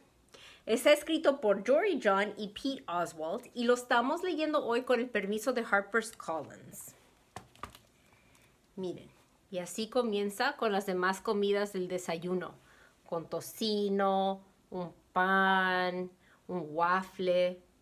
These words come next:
¿verdad? Todo lo que comemos para el desayuno. Un huevo muy bueno. ¡Ah, hola! Estaba rescatando a este gatito.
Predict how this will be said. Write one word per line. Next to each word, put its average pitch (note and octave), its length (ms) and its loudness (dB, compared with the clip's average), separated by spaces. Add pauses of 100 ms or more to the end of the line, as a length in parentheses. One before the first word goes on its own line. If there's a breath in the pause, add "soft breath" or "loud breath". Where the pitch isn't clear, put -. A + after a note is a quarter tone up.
¿verdad? E3+ 600 -2 (400)
Todo G#4+ 260 0
lo D4 160 4
que C4+ 140 0
comemos A3+ 500 0
para F#3+ 240 0
el F3 100 -4
desayuno. D#3+ 600 -6 (1700 soft breath)
Un F#4+ 220 4
huevo D4 500 6
muy B3 580 2
bueno. F3+ 540 -2 (2750 loud breath)
¡Ah, B4 460 12
hola! A3+ 600 6 (560 soft breath)
Estaba B3+ 460 6
rescatando B3+ 640 4
a G#3+ 60 8
este G#3+ 200 2
gatito. F#3+ 720 0